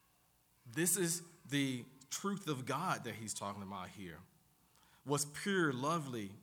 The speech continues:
and admirable. It's about our heart condition, our affection towards the Lord, and our cherishing of him. We need to ponder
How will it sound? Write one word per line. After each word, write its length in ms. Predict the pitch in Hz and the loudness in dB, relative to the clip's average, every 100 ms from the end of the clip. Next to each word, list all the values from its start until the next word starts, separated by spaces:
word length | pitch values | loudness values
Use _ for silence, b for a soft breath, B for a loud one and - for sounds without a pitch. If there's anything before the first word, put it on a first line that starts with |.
| - | -6
and 200 | 117 110 | -4 -2
admirable. 640 | 131 185 147 110 90 78 82 - b b b b b - | 0 0 -2 -4 -8 -12 -16 -20 b b b b b -6
It's 120 | 131 | -4
about 320 | 143 156 147 | 4 6 6
our 280 | 147 143 127 113 - - | 6 4 2 -4 -16 -12
heart 600 | - - 190 165 - - | -8 -4 2 2 0 -10
condition, 580 | 139 123 160 147 117 95 | -6 -2 0 -2 -4 -6
our 380 | - 131 123 117 - | -2 0 0 -4 -8
affection 800 | 123 - 190 165 - - 123 95 - b b b _ _ - | -10 -2 0 2 0 0 -2 -6 -12 b b b _ _ -8
towards 320 | - 165 170 | 0 2 4
the 60 | 143 | 2
Lord, 400 | 120 117 110 98 | 0 0 -2 -2
and 100 | 123 | -2
our 200 | 123 117 | 0 0
cherishing 720 | 113 - 156 156 156 - 127 117 B B B - | 0 0 2 2 0 -2 -4 -8 B B B -6
of 200 | 135 117 | -4 -4
him. 400 | 151 180 151 110 | -2 0 0 -2
We 120 | 139 185 | -4 -2
need 200 | 208 202 | -2 -4
to 60 | |
ponder 600 | 160 - 151 170 151 127 | -8 -8 -4 -2 0 -2